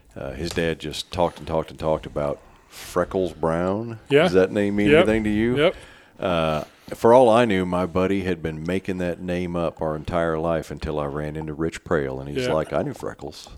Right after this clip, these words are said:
Speaker 2: Oh, yeah. So th-, th-, those, uh, so, so the stock contractors really get known in their areas. Uh, so over around Hutch, it was Rumford, Rumford stock contractors. And I, so I asked Rich, I said,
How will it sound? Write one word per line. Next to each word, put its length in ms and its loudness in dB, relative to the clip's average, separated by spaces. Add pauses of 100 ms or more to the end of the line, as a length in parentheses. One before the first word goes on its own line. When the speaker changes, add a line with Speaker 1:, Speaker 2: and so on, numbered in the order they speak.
Speaker 2:
Oh, 140 0
yeah. 240 0 (580)
So 200 6
th-, 200 6
th-, 180 4
those, 380 8
uh, 500 8
so, 240 0
so 220 4
the 120 4
stock 360 6
contractors 720 2
really 260 4
get 220 2
known 280 2
in 80 -2
their 200 0
areas. 440 -4 (500)
Uh, 260 4
so 460 2 (140)
over 160 0
around 320 -2
Hutch, 280 -2
it 60 -6
was 240 -8
Rumford, 500 0 (160)
Rumford 400 -4
stock 260 -6
contractors. 600 -4
And 80 0
I, 60 4
so 160 0
I 100 6
asked 200 4 (140)
Rich, 260 -2
I 60 -6
said, 240 -6